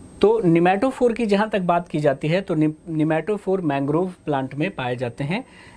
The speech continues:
And these are the aerial roots for respiration of those plants। ये एरियल रूट होते हैं जो रेस्पिरेशन की क्रिया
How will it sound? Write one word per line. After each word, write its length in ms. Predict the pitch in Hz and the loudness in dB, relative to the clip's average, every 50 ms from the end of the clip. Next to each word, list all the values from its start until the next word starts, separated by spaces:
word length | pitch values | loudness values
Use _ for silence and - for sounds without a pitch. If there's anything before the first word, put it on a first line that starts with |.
| - - 175 | -8 -4 -2
And 220 | 180 196 180 175 | 0 0 2 2
these 240 | 214 202 185 196 190 | 0 2 2 0 0
are 100 | 190 196 | 0 0
the 160 | 196 170 - | -2 -2 0
aerial 440 | 156 151 147 151 170 185 180 151 131 | -2 0 0 2 0 0 0 -2 -4
roots 360 | 123 120 113 - - - - _ _ _ _ _ _ _ _ _ _ _ _ - - - - - - | -6 -8 -8 -12 -16 -20 -20 _ _ _ _ _ _ _ _ _ _ _ _ -20 -20 -20 -8 -2 0
for 220 | 143 139 151 143 | 0 0 0 0
respiration 580 | 135 139 131 - - - 170 170 160 - - 196 185 175 | -2 -4 -6 -6 -6 -4 -2 -2 -2 -2 -4 -2 -2 -2
of 120 | 160 156 | -4 -2
those 280 | 135 139 135 131 123 - | -2 0 0 0 -2 -6
plants। 300 | - 120 104 95 107 113 - - - - _ - | -10 -10 -8 -8 -10 -12 -14 -16 -20 -18 _ -8
ये 140 | 135 160 170 - | -8 -8 -6 -2
एरियल 320 | 147 151 156 170 190 190 | 0 2 2 2 2 0
रूट 320 | 170 - 147 143 135 - - | 0 -2 -2 -2 -2 -4 -6
होते 180 | 117 113 - | -8 -8 -8
हैं 180 | 117 120 123 - - - - - - - - - - - - - - - 151 | -12 -12 -12 -14 -18 -20 -20 -20 -20 -20 -20 -20 -20 -20 -20 -20 -12 -4 -2
जो 120 | 165 185 | 0 2
रेस्पिरेशन 540 | 170 156 151 - - 135 127 120 - - 123 | 2 0 -2 -4 -4 -6 -4 -4 -4 -6 -8
की 160 | 117 - 123 | -8 -8 -8
क्रिया 320 | 117 - 120 131 170 233 | -6 -4 -2 0 -2 -2